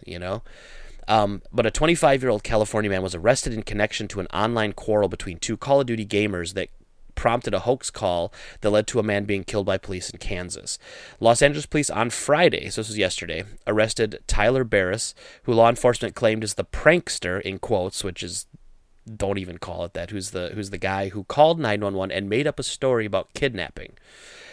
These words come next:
Barris reportedly gave police the address he believed the other gamer lived. So he was the one who actually, wait, let's see, wait a minute, it says, well, this is weird. So this article says that they arrested Tyler Barris. <clears throat>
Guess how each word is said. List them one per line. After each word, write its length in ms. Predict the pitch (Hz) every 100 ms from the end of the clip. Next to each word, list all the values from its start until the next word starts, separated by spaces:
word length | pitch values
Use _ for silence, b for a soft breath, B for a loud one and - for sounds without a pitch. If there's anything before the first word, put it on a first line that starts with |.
| B
Barris 280 | 120 139 151
reportedly 500 | 143 - 143 143 127
gave 260 | 120 135 -
police 220 | 131 117
the 140 | 113
address 400 | 107 110 110 101
he 180 | - 117
believed 380 | 107 107 107 104
the 120 | 101
other 260 | 101 104 98
gamer 380 | 98 92 87 82
lived. 520 | 85 65 - - - -
So 160 | -
he 140 | 104 123
was 140 | 113
the 80 | 107
one 100 | 104
who 100 | 104
actually, 600 | 92 - 101 92 87 87 _ _ _ _ _ _ _ _ _ _ -
wait, 160 | 80
let's 160 | - -
see, 120 | -
wait 160 | 110 92
a 20 |
minute, 160 | 76 -
it 80 |
says, 460 | - 92 95 - - - _ _ _ _ _ _ _ _ _ _ _ _ _ _ _ _ _ _ -
well, 80 | 160
this 160 | 220
is 120 | 165 120
weird. 180 | 107
So 120 | - 120
this 140 | 160
article 380 | 131 127 127 120
says 280 | - 113 117
that 200 | 104 -
they 140 | 110
arrested 400 | 104 135 - 120
Tyler 320 | - 113 -
Barris. 480 | - - - - - b b b
<clears throat> 60 | -